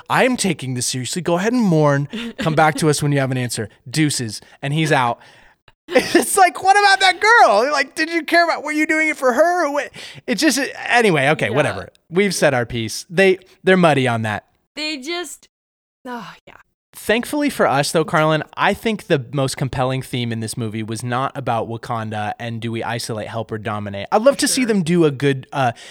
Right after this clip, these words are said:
Speaker 1: a treatment of that along the lines of the first Black Panther, okay? I'd love to, 'cause that theme's not going
Speaker 2: Yeah.
Speaker 1: away in our
Speaker 2: Well,
Speaker 1: world.
Speaker 2: they nailed it.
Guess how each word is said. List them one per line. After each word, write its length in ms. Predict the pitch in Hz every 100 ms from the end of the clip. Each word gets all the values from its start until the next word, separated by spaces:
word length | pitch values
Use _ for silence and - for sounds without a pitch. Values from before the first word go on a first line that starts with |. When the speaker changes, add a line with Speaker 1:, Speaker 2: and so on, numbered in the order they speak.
| - - -
Speaker 1:
a 140 | 139
treatment 600 | - - - 202 190 160 147
of 100 | 127
that 180 | 123 -
along 500 | 147 139 180 277 262
the 80 | 175
lines 380 | 170 202 202 -
of 480 | 123 120 113 - - _ -
the 80 |
first 260 | 127 151 131
Black 220 | 127 107
Panther, 320 | - 104 101 101
okay? 180 | 107 131
I'd 120 | 147
love 240 | 208 226
to, 120 | 226
'cause 240 | - 208 185
that 200 | 247 -
theme's 300 | 254 233 165
not 180 | 131 139
going 240 | 131 120
Speaker 2:
Yeah. 100 | 113
Speaker 1:
away 240 | 117 110 113
in 100 | 123
our 220 | 143 135
Speaker 2:
Well, 160 | 127 147
Speaker 1:
world. 200 | 165 170
Speaker 2:
they 40 |
nailed 260 | 494 466 226
it. 160 | 170